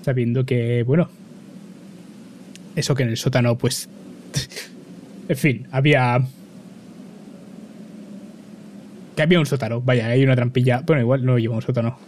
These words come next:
No lo sé. Vale, pues lo que vamos a hacer entonces va a ser cortar aquí. Ahora sí. Eh, espero que lo hayáis pasado bien.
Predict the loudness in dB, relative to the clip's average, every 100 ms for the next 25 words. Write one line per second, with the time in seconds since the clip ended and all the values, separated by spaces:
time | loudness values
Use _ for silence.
0 | -4 -4 -2 -4 -8 -10 -16 -16 -16 -16
1 | -18 -20 -20 -20 -20 -20 -20 -20 -20 -20
2 | -20 -10 0 4 4 2 0 2 2 4
3 | 4 4 4 4 4 4 4 2 2 2
4 | 2 2 4 2 2 -6 -20 -6 -4 0
5 | 2 2 2 -10 -18 -20 -20 -20 -20 -18
6 | -16 -16 -16 -18 -20 -18 -2 0 4 4
7 | 4 4 4 0 -2 -2 4 4 6 4
8 | 6 4 2 -4 0 4 4 4 6 6
9 | 6 4